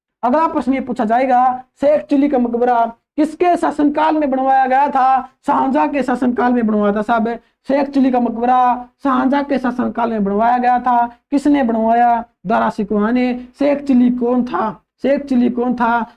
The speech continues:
दारा सिकोहा का गुरु था। बात सिंपल है, दारा सिकोहा के गुरु कौन थे? शेख actually थे। ठीक है सर, हमें इस बात का पता चल गया है। अब हम आगे करते हैं साहब औरंगजेब के बारे में।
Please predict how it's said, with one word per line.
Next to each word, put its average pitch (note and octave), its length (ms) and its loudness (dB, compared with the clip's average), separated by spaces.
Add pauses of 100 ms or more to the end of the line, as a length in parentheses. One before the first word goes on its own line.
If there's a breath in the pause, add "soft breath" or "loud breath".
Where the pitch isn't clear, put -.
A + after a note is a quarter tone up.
(100)
दारा A#3+ 220 0
सिकोहा G#3+ 440 -2
का C#4+ 420 0 (120)
गुरु D4 240 2
था। B3+ 460 -2
बात A#3 300 0
सिंपल A#3+ 360 -4
है, B3 220 -6 (640)
दारा C4 280 0
सिकोहा C4+ 680 0 (200)
के A#3 80 -4
गुरु C#4 280 2
कौन C4+ 260 2
थे? C4 340 2
शेख C#4 480 -2
actually A3+ 240 0
थे। B3 300 0
ठीक - 440 -2
है A#3+ 80 0
सर, C4 160 -2 (200)
हमें B3 260 2
इस B3 120 -2
बात A3+ 280 -2
का A#3+ 80 0
पता A#3 320 -2
चल A#3 160 -4
गया G#3+ 260 2
है। A#3 300 2 (380)
अब A#3 120 0
हम D4 180 0
आगे C4 320 0
करते C4 280 -2
हैं B3+ 100 -2
साहब B3+ 440 0 (280)
औरंगजेब C#4 540 2
के B3 80 0
बारे G#3+ 260 0
में। A3 280 -4